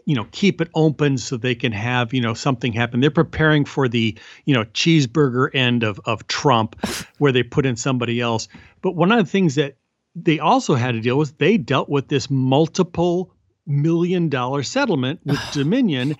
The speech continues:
Speaker 2: And
Speaker 1: And the new Smartmatic
Speaker 2: the Smartmatic
Speaker 1: case is
Speaker 2: case is
Speaker 1: still
Speaker 2: just
Speaker 1: in.
Speaker 2: coming up, and that's a bigger case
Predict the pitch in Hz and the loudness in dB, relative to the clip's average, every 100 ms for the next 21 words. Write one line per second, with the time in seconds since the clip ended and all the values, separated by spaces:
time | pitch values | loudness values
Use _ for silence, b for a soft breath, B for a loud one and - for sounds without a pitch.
0 | - 240 339 226 147 151 175 - - 160 | -4 -2 0 2 2 2 0 -2 -2 -2
1 | 160 202 220 277 214 202 214 294 294 113 | 0 0 0 0 0 0 0 0 -2 0
2 | 202 180 208 170 139 202 196 220 185 185 | 0 0 0 0 0 0 -2 -2 0 2
3 | 202 302 - 208 233 277 - 202 156 131 | 0 0 -2 -2 -2 -2 -2 -2 -2 -2
4 | 220 302 262 147 - 151 135 143 - | -2 0 0 0 -2 -2 2 0 -2